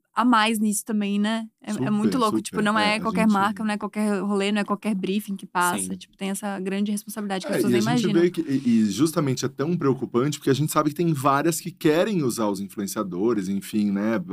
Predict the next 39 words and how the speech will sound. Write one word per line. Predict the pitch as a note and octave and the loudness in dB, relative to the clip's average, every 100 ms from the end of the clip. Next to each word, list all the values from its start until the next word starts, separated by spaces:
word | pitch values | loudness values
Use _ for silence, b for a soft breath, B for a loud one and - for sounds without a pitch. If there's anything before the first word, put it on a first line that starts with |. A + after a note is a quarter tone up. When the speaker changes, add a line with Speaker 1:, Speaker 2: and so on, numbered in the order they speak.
| D#2 | -8
Speaker 2:
as | F2+ | -2
redes | A2+ A#2 | 0 2
Speaker 1:
Uhum. | |
Speaker 2:
sociais, | A#2 G#2+ A#2 C3+ | 2 2 2 0
pra | D#3 | 0
poder | E3+ G#3+ F3+ D3+ D#3 | 2 2 4 4 6
limpar | F#3 A3 G3+ F#3 E3+ F3+ F#3+ | 4 2 0 2 4 2 0
essa, | G3 F#3+ G#3 | -2 -2 -4
essa | G3 G3+ | -2 -4
imagem. | A3 G#3+ E3+ C3 A2 | 0 2 2 2 -2
Speaker 3:
Imagem, | G#2 G#2+ B B | -6 -12 B B
é. | G#2+ | -10
Speaker 2:
Então, | B2+ C3+ D3+ | -4 0 2
daí | D#3 D3+ | 4 4
a | |
gente | D3 D3 | 2 -2
fica | - - | -6 -6
nessa, | D#3+ D3+ D3 D#3+ D3+ | -4 -2 2 4 4
nessa | D3 C#3+ D3 | 2 -2 -4
situação. | C#3+ D3+ C#3+ - A2+ G2+ B B B B B B | -2 -2 -2 0 -2 -2 B B B B B B
Bianca, | F#3 G3+ F#3 | 2 4 2
deixa | G#3+ | 2
eu | - | 0
te | |
perguntar | - A3+ G#3+ | 4 4 6
uma | F#3 | 6
outra | F3 F3 | 6 4
coisa. | F3 - G#2 F#2 F#2+ F2+ _ _ _ _ | 0 2 4 4 -2 -6 _ _ _ _
Você, | B2 F3+ F#3 - | 0 0 0 2
a | |
Lorelai, | D3+ F3+ F3 D#3 | 2 4 4 2
quando | C#3+ B2 | 0 -2
teve | A#2+ G#2+ | -2 -4
aqui, | G2+ - C3+ G2 - _ - | -6 -2 -2 -2 -8 _ -4
ela | A2 A2 | 0 0
falou | A#2 A2+ | 0 0
muito | A#2 A2 A#2 B2 | 2 2 0 -2
que | - B2+ B2+ B2 | -6 2 4 6
o, | B2 A#2 A2+ A2 | 6 4 2 -6